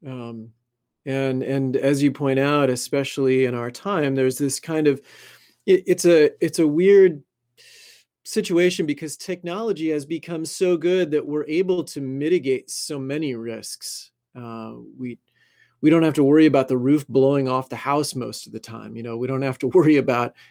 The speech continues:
getting flooded out. We don't have to worry about, uh, being in darkness. We don't have to worry about going hungry. I mean, there's,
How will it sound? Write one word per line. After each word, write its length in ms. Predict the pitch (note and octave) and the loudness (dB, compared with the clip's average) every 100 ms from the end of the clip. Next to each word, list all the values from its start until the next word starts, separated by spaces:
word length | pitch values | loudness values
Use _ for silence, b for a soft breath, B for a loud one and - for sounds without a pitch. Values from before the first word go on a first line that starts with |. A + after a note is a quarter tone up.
| b | b
getting 260 | D#3 C#3 A#2+ | 2 2 -2
flooded 640 | - - C#3 C#3+ C#3 C3 | -10 -2 2 4 6 4
out. 420 | B2 C3 A#2+ A2+ | 2 -2 -4 -4
We 80 | C#3 | -6
don't 140 | C3+ | -4
have 100 | C3+ C3 | -4 -6
to 80 | |
worry 320 | B2+ B2+ C#3 C#3 | -2 0 2 2
about, 440 | A#2+ A#2 A2+ A2+ - | 0 -4 -6 -8 -12
uh, 180 | A2+ A2+ - | -14 -14 -6
being 300 | C#3+ C#3+ C#3 | -4 -2 -4
in 180 | B2 A#2+ | -4 -6
darkness. 800 | A2+ C3+ C3+ - A2+ G#2 - - | -4 -4 -4 -8 -12 -10 -10 -8
We 80 | C3+ | -6
don't 120 | C3+ | -6
have 100 | C3 | -4
to 80 | C3 | 0
worry 160 | C3+ | 2
about 260 | C3+ B2+ A#2+ | 2 0 -2
going 320 | C3+ C3+ B2+ | -2 -2 -4
hungry. 640 | A#2 - D3 C3+ A2+ G#2+ | -8 -10 -6 -6 -6 -10
I 20 | A2 | -6
mean, 200 | B2+ C3 | -4 -2
there's, 220 | B2 | -4